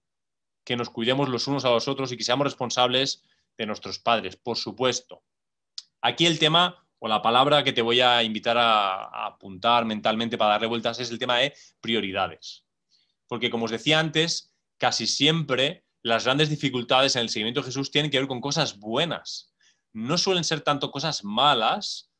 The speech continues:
la que nos distraen o nos apartan de la radicalidad del seguimiento de Jesús. Suelen ser cosas buenas,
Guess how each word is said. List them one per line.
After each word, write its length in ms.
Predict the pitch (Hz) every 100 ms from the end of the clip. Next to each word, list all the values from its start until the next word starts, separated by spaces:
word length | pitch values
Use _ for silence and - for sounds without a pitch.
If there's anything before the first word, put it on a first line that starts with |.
| _ _ -
la 220 | 120 117
que 100 | 117
nos 360 | 117 113 -
distraen 760 | - 110 - _ 139 143 143 131
o 80 | 120
nos 180 | 117 110
apartan 640 | 104 135 143 123 123 151 _ _ _
de 160 | 123
la 160 | 123 120
radicalidad 840 | 107 123 147 156 147 131 117 123
del 140 | 127 110
seguimiento 640 | 110 101 101 117 113 101
de 60 | 98
Jesús. 580 | 95 - 156 - - _ _ _ _ _ _ _ _ _ _ _ _
Suelen 280 | - 139 147
ser 140 | 143 139
cosas 380 | 135 135 101
buenas, 680 | 107 131 120 82 - - -